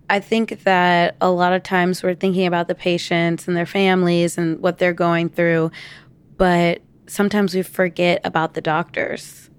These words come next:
and the struggles that they go through when patients die. And if they're seeing it more often than others, you know, how do they,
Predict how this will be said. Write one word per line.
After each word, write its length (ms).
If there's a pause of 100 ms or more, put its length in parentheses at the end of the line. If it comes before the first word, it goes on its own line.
(120)
and 600 (300)
the 80
struggles 400
that 200
they 120
go 220
through 300
when 120
patients 460
die. 560 (460)
And 580 (180)
if 160
they're 160
seeing 460
it 340
more 220
often 760 (440)
than 220
others, 760 (120)
you 100
know, 160
how 400
do 320
they, 320